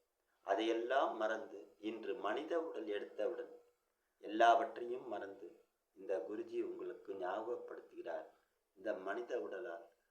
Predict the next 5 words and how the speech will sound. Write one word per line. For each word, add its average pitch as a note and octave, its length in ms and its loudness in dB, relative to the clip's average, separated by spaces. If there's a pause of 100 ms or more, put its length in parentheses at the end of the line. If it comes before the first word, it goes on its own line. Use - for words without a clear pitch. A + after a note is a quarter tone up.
(300)
நிறைய - 480 -2 (280)
நற்காரியங்களையும் G2 1040 2
செயல்களையும் G#2 600 -2
செய்யலாம். F#2+ 640 -4 (300)
செய்து A2 600 -2